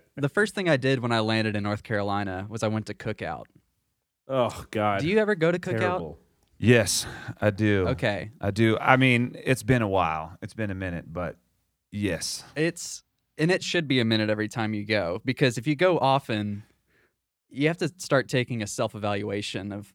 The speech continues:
Speaker 1: this, because you can essentially get a full meal for a dollar, but they rec-, they ask you to get about six items.
Speaker 3: Yeah.
Speaker 1: Yeah.
Speaker 3: Yeah.
Speaker 1: What's your, what's your Cookout collection that you grab?
Speaker 3: Oh, man.
Speaker 1: <laughs>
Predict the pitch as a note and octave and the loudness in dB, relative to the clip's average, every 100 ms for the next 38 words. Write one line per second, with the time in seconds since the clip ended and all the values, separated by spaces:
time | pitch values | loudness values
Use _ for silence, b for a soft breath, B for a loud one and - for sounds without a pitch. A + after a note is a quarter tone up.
0 | - A#2 - - F3+ G3 F3 F3+ F3+ F3+ | -8 -6 -6 0 2 2 2 0 0 2
1 | G3 - F3 C3 B2+ B2 A#2+ _ _ _ | 0 2 2 4 6 6 4 _ _ _
2 | _ _ _ _ - C3 - E3+ D#3 B2+ | _ _ _ _ 0 0 2 4 4 4
3 | C3 A2+ G#2+ G#2+ B2 G#2+ G2+ B2+ A2+ G2 | 6 6 4 0 0 2 6 6 6 2
4 | G2 G2 b - A2+ B2+ B2+ B2 - B2+ | 0 -2 b -4 4 6 4 0 -2 2
5 | C#3 C3+ C#3+ - C#3 A#2+ A#2 A2 G#2 - | 4 4 2 2 0 2 0 2 0 -2
6 | - - A2+ - G2 F2 D#2 G#2 - - | -8 -6 -6 -2 -2 -2 -6 -10 -12 -16
7 | _ _ _ _ _ _ - - - - | _ _ _ _ _ _ -16 -14 -14 0
8 | C#3 G2+ C#2 - G#2 F#2+ - D#3 F3+ C4 | 2 4 0 -6 -8 -10 -2 2 2 4
9 | G3 D3+ E3+ - D3+ - C3 A#2+ A2 G2+ | 2 4 2 2 -2 -2 -4 0 0 -2
10 | - _ _ _ _ _ - A#2 G#2+ - | -8 _ _ _ _ _ -4 0 0 -2
11 | A2 F2+ E2+ G2+ - D2+ D2 A#2+ B2 A2+ | -6 -6 -10 -12 -8 -6 -6 -6 -4 -4
12 | A2 A2 A2 A2 G#2+ G2 | -2 2 4 4 2 0